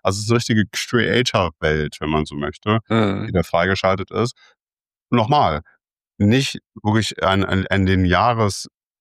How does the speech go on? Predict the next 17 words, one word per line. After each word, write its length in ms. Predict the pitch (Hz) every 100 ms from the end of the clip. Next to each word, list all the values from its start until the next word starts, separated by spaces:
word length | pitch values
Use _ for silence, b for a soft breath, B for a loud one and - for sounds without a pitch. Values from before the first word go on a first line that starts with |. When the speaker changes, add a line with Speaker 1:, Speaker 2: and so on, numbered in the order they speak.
| _
Speaker 1:
äh, 140 | 71
lineares 460 | 85 92 101 101 -
System, 560 | 90 - 92 101 127 110
das 160 | 92
nur 120 | 101
auf 100 | 82 -
einem 440 | 90 107 110 92
Weg 160 | 92 92
gelöst 480 | 87 87 113 123 131
wird 100 | 107
und 240 | 92 - -
auf 120 | -
einem 200 | - 95
Weg 140 | 92 -
funktioniert, 580 | 92 - 87 95 117
sondern 420 | - 92 87 85
ein 60 | 85